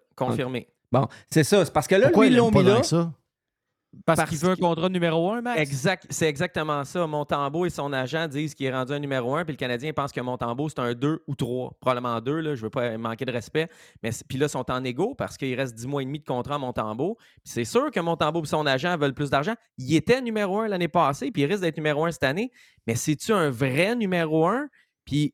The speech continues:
Speaker 1: tu le sais, là, numéro un, c'est un salaire de quatre, cinq millions et plus. Numéro deux, c'est un salaire de deux, trois millions en ce moment dans la N H L.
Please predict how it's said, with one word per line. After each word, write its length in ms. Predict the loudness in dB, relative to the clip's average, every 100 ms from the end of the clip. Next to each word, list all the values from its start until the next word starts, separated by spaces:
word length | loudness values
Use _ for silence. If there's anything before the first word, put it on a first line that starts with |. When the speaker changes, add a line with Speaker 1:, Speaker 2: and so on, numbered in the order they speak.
| _ -4
Speaker 1:
tu 160 | -4
le 40 | -2
sais, 280 | -2 -2
là, 200 | -2 -6 -10
numéro 400 | -6 -2 0 -2
un, 160 | -2 -4
c'est 140 | -6
un 140 | -6
salaire 240 | -2 -2 -2
de 60 | -4
quatre, 200 | -4 -4
cinq 240 | -4 -4
millions 300 | -2 0 0
et 40 |
plus. 360 | -2 -2 -4 -2
Numéro 260 | 0 0 0
deux, 160 | -2
c'est 80 | -4
un 40 | -4
salaire 220 | -4 -2
de 100 | 0
deux, 180 | 0 -2
trois 200 | -2 -4
millions 280 | -2 -4
en 80 | -4
ce 60 | -4
moment 160 | -2 0
dans 80 |
la 60 | 0
N 60 | 0
H 200 | 0
L. 80 | -2